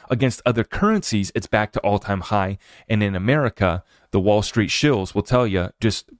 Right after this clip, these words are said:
keep that portfolio in your sixty forty retirement account. It's gonna be fine. It always comes back. It's gonna be o-, it's gonna be just okay. We're always going to have the reserve currency status, and it's gonna be just fine for you guys here in America,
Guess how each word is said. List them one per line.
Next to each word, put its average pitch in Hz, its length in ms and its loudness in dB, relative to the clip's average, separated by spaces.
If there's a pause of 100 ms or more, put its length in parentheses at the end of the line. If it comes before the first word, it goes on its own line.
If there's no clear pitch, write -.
(160)
keep 110 220 -2
that 117 220 0
portfolio 135 600 0
in 117 100 -4
your 101 120 -4
sixty 127 340 0
forty 120 320 0
retirement 113 480 -2
account. 117 380 -2 (280)
It's - 180 -10
gonna 104 180 0
be 127 120 2
fine. 120 460 -2 (380)
It 90 120 0
always 113 280 4
comes 143 300 -2
back. 120 500 -2 (400)
It's - 100 -18
gonna 107 180 2
be 123 160 2
o-, 139 180 0 (100)
it's 117 180 0
gonna 107 180 0
be 104 140 0
just 110 320 0
okay. 135 460 0 (340)
We're 104 220 2
always 120 280 4
going 139 200 2
to 139 40 2
have 135 180 0
the 147 100 2
reserve 139 320 0
currency 151 320 -2
status, 107 500 -2 (260)
and 104 120 2
it's - 100 -2
gonna 110 160 2
be 104 120 2
just 120 440 0
fine 113 360 -2
for 104 120 -6
you 101 160 0
guys 98 280 0
here 98 160 0
in 98 80 -2
America, 85 500 -6